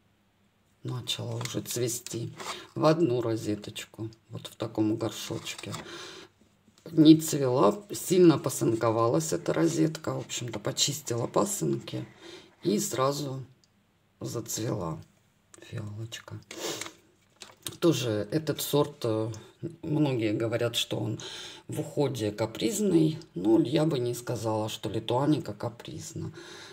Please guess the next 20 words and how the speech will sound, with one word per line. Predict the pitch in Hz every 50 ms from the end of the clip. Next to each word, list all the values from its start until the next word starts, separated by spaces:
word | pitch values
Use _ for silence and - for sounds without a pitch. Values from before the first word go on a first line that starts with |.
| -
Любит | - 165 208 180 151 156 -
хорошее | - - 120 120 123 117 - - 123 113 113
освещение. | 113 - - - 101 104 - - - - 110 - - - 113 120 131 120 127 165 170 - - - - - - - - - - - - - _ _ -
А | 113 131 135 139
вот | 120 123 131 - - - - - _ _ _
у | - - 175
меня | 165 165 170 170 170 165 160 160 156 156 - - - - - - -
до | - - - - - - - 139 135 139
этого, | 139 151 185 202 202 - 156 131 131 135 127 123 123 113 - _ _ _ _ _ _ _ _ _ _ _ _ _ _ _ _ _ _ _ - - - - - -
этот | 156 156 156 156
сорт | - - 202 208 208 -
у | 151
меня | 147 147 156 160
вообще | 147 143 - - - 156
уже | 147 139 123 135
около | 123 120 120 - 127 127 127
четырех | - - - - 147 147 139 - - 135
лет, | - - - 95 -
где-то | - - - 107 - - 110
так. | 107 - - 113 98 - -